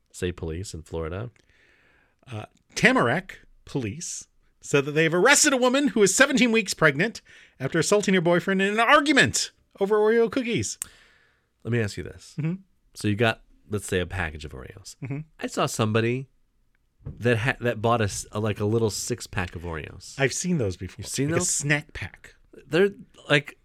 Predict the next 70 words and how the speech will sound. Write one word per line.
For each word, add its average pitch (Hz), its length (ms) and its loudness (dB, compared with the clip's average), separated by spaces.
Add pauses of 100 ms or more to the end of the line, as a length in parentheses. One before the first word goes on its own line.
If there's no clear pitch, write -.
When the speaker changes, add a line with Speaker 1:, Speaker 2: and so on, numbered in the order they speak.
Speaker 1:
fifty 180 380 2
cents 156 360 0
less 113 320 2
than 101 180 0
a 92 60 -2
full 101 460 -2 (100)
package 90 360 -4
of 85 60 -6
Speaker 2:
Just 78 120 -4
Speaker 1:
Oreos. - 20 -6
Speaker 2:
get 254 100 -6
a - 20 -8
full 247 240 -6
package - 300 -10
of 214 80 -20
Speaker 1:
You 226 60 -12
could 143 100 -8
just 98 120 -8
Speaker 2:
Oreos. - 40 -14
Speaker 1:
get 165 100 -4
a 160 60 -6
full 160 160 -8
package. 156 320 -2
Speaker 2:
Well, 202 260 6
I 175 100 0
guess 196 220 2
if 175 120 -6
you're 156 120 2
in, 143 100 0
like, 135 300 -12 (160)
I 156 100 0
see - 180 -6
those 170 220 0
in, 127 120 -2
like, 107 240 -6
gas 95 260 -6
stations - 680 -14 (100)
where 117 100 4
they 117 100 6
Speaker 1:
Oh. 110 80 4
Speaker 2:
don't 101 240 2
have 98 200 -6
full 95 160 -8
packages 87 480 -14
of 85 80 -18
Oreos. - 520 -20
Speaker 1:
Okay. 90 540 -4
Speaker 2:
So - 40 -8
Speaker 1:
If 92 60 -2
Speaker 2:
you're 131 120 6
Speaker 1:
that's 123 120 4
your 123 80 8
Speaker 2:
like, 120 40 4
Speaker 1:
only 107 240 2
choice 107 260 2
Speaker 2:
yeah, 107 100 2
Speaker 1:
in - 80 -4
Speaker 2:
you're 156 80 6
at 190 120 6
a - 20 6
Speaker 1:
Oreos. 196 40 0
Speaker 2:
Speedway. 127 640 0
You 113 100 -4
want 127 120 -6
something 147 260 -4
to 139 60 -6
go 127 160 0
with 120 180 -2
your 110 140 -4
icy. 85 460 -6